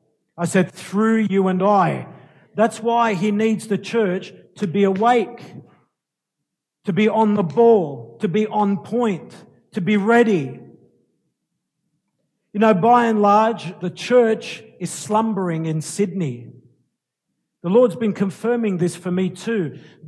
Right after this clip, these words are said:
The church in Sydney, by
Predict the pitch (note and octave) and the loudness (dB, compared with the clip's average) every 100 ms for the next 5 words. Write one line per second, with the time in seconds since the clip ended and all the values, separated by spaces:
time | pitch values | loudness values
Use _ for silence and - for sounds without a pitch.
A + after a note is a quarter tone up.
0 | C#3 F#3+ F#3+ - C4+ B3 F#3+ G3 - - | -6 -6 -4 -4 2 2 2 -2 -8 -18
1 | - _ - E3+ D#3+ - C#4 F#3 F#3 F3 | -20 _ -6 -4 -4 -4 -4 -2 -2 0
2 | F#3+ A#3 F#3 | 0 0 0